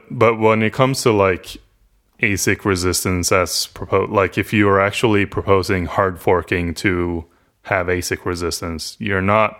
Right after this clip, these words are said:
really trying, like, you could try to make your algorithm more resistant, but you could also just say,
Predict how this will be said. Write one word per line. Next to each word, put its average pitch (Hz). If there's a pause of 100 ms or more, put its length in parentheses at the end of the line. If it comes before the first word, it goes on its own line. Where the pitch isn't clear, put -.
really 95 (300)
trying, 92 (220)
like, 90 (560)
you 113
could 139
try 113
to 98
make 98
your 95
algorithm 92
more 92
resistant, 107
but 101
you 92
could -
also 98
just 87
say, 90